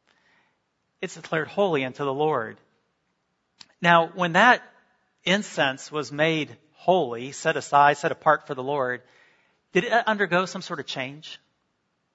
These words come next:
Did it smell different? Did it go, undergo some sort of chemical manifestation? No, it was the same.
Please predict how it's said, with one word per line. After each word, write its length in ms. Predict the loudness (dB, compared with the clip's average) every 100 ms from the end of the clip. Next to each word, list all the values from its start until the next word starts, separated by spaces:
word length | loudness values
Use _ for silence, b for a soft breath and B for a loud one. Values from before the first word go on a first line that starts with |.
| _
Did 100 | 2
it 140 | 2 0
smell 420 | -12 -4 -4 -2
different? 460 | -6 -8 -8 -10 -18 _ _ _ _ _ _ _ _ _ _ _ _ _ _
Did 100 | -4
it 80 | 0
go, 80 | 2
undergo 360 | 4 4 4 2
some 200 | 0 -2
sort 180 | -2
of 180 | -2 -6
chemical 720 | -4 -2 0 0 -2 -2 -6 -14 _ _ _ _ _ _ _ _ _
manifestation? 1000 | 2 2 2 -4 -6 -4 -4 -8 -12 -18 -20 _ _ _ _ _ _ _ _ _ _ -10
No, 380 | -8 -8 -12 -18 _ _ _ _ -10
it 60 |
was 160 | -8 -8
the 100 | -10
same. 540 | -4 -4 -4 -8 -12